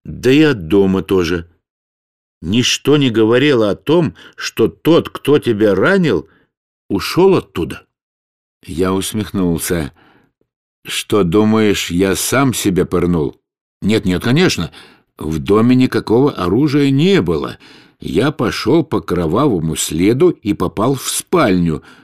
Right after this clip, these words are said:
к твоей кровати. У меня с собой только фонарик был, но от того, что я там увидел, у меня просто голова кругом пошла.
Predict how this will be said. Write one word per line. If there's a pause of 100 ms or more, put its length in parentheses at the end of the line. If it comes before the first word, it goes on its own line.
(180)
к
твоей
кровати. (500)
У
меня
с
собой
только
фонарик
был, (200)
но
от
того,
что
я
там
увидел,
у
меня
просто (220)
голова
кругом
пошла.